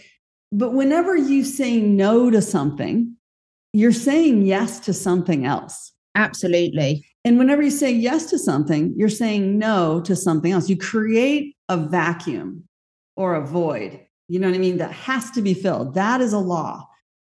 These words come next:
Speaker 2: Mm.
Speaker 1: I don't know what the law is. I mean, I don't know the name of it, but I just observing it. <laughs>
Speaker 2: We'll call it the vacuum law. <laughs>
Speaker 1: Yeah, but that, we'll call it that for now.
Speaker 2: Okay.
Speaker 1: Um, but so I don't know that I'm creating or destroying energy, but I'm using energy. I'm moving energy, whether it be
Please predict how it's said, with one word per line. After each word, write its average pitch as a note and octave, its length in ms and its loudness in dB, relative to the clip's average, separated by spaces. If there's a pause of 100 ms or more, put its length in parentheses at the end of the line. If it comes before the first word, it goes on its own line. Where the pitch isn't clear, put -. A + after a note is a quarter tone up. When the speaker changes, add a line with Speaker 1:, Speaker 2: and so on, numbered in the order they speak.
(100)
Speaker 2:
Mm. D#3 140 2
Speaker 1:
I D3+ 40 6
don't G3+ 100 4
know F#3+ 80 0
what F3+ 100 -2
the E3 80 -6
law D3 220 -4
is. A2 320 -6
I C#3 40 -6
mean, - 100 -4
I - 120 -4
don't - 140 -6
know A#1+ 100 -6
the - 80 -8
name C2 220 -4
of - 60 -8
it, - 180 -6
but F3+ 160 2
I D#3+ 100 4
just D3+ 160 0
observing F#3+ 600 4
it. C#3+ 140 2
<laughs> - 420 4 (760)
Speaker 2:
We'll A#3+ 120 0
call F4+ 240 4
it C4 120 4
the B3 60 2
vacuum G3+ 540 0
law. E3+ 340 -4 (100)
<laughs> D4+ 100 2 (260)
Speaker 1:
Yeah, E4 220 2
but C#4+ 160 2
that, C#4 240 4
we'll D#4+ 180 2
call C#4+ 140 4
it A3 80 0
that A3 200 2
for C#4 100 2
now. G#3+ 240 4
Speaker 2:
Okay. - 100 -4 (200)
Speaker 1:
Um, G3+ 440 2
but G#3+ 140 2
so A#3+ 180 2
I A3+ 140 2
don't F4 80 4 (100)
know C4+ 80 0
that A3 80 2
I'm G#3 140 0
creating G3+ 440 0
or F#3 140 0
destroying A#3 560 -2
energy, D#3+ 460 -2
but F3 120 0
I'm F#3 140 2
using F#3+ 460 2
energy. B2+ 440 -8
I'm E3+ 540 0
moving G#3+ 420 2
energy, A2+ 560 -10
whether F#3 260 -4
it F3+ 60 -6
be G3 300 -6